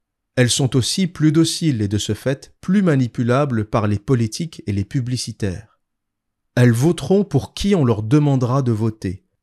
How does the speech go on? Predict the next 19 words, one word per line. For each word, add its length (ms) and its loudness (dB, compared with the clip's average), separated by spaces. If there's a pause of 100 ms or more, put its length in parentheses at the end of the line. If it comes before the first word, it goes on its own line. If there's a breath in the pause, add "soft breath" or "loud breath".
(140)
Elles 300 0
achèteront 580 -4
ce 160 -4
qu'on 240 -4
leur 180 -2
demandera 560 0
d'acheter. 540 -6 (760)
Elles 220 4
ne 80 4
manifestent 680 0
pas, 400 -8 (100)
ne 120 2
se 200 0
rebellent 560 2
pas. 300 -8 (420)
Et 120 4
lorsqu'elles 420 4
le 220 4
font, 420 -4